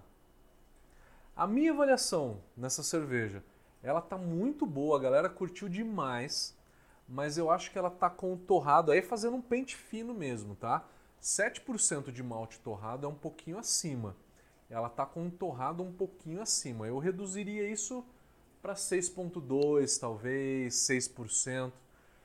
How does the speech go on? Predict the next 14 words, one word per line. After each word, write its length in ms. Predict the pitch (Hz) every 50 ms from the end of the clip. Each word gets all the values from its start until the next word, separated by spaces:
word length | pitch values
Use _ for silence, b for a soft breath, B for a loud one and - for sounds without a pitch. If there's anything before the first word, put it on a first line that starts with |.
| b b
Seria 360 | b - - 165 151 175 196
um 80 | 208 214
ajuste 340 | 202 170 170 196 185 - -
que 60 | 220
eu 40 | -
faria 320 | - - 208 196 196 196
nessa 240 | 196 196 190 - 202
receita. 540 | 202 208 196 - - 156 135 117 - - - - _ _ _ _ _ _ _ _ _ _ _ - - _ _ _ _ _ _ _ _ _ _ _ _ _ _ _ _ _ _ _ _ _ _ _ _ _ _ _ _ - - _ -
Em 140 | 127 131 135
termos 420 | - 147 139 147 147 147 151 151
de, 260 | 139 139 147 151 147 147 143 - - - - _ _ _ _ _ _ _ _ _ _ _ _ _ _ _ _ _ _ _ _ _ _ - - -
de 200 | 135 120 110 139
malte, 480 | 139 131 120 113 107 107 98 - - 107
né? 200 | 107 123 170